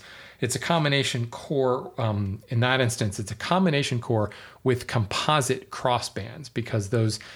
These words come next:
even there really isn't a grain direction to M D F, the crossbands sit just beneath the face veneer and the back veneer. So a combi core with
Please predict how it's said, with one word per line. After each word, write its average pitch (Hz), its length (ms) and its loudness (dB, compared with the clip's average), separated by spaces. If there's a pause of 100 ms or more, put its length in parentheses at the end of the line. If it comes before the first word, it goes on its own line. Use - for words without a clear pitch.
(160)
even 139 200 2
there 131 100 4
really 131 240 4
isn't 117 160 4
a 107 60 2
grain 110 340 0
direction 123 460 2
to 127 100 -4
M 113 140 0
D 101 160 -2
F, 156 320 0 (320)
the 117 80 0
crossbands 117 840 0
sit - 420 0
just - 320 -2
beneath 117 280 4
the - 160 -18
face 123 300 0
veneer 104 260 -2
and 98 100 -2
the 104 60 -4
back 120 300 0
veneer. 90 380 -8
So 104 340 0 (260)
a - 40 -8
combi 175 380 2
core 143 540 0
with 123 440 0